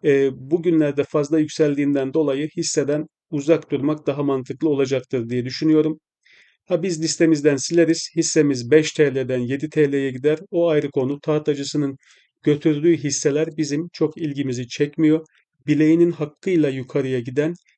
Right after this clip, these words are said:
hisseler bizim ilgimizi çekiyor arkadaşlar. Ve Mekak hissesi, e, çok da bileğinin hakkıyla gidiyormuş gibi değil. "Onu nasıl anladın hocam?" derseniz arkadaşlar, böyle bir kardan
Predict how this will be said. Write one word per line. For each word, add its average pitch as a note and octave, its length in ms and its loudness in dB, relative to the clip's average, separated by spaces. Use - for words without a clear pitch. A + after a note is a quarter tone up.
hisseler C#3+ 580 0
bizim A#2+ 280 -4
ilgimizi A#2+ 480 -4
çekiyor B2 360 -6
arkadaşlar. B2 580 -4
Ve D#3+ 160 6
Mekak D#3 600 0
hissesi, D3+ 540 -2
e, C3 240 2
çok D#3 340 -2
da D3+ 220 0
bileğinin D3 680 0
hakkıyla C#3+ 680 -2
gidiyormuş C#3+ 640 2
gibi D3 360 -2
değil. C#3 280 -2
"Onu F3 200 4
nasıl D#3 280 2
anladın C3+ 320 -2
hocam?" B2+ 420 -4
derseniz D3 600 -2
arkadaşlar, C#3+ 640 -4
böyle D3+ 340 4
bir C3+ 160 -6
kardan C#3+ 500 -2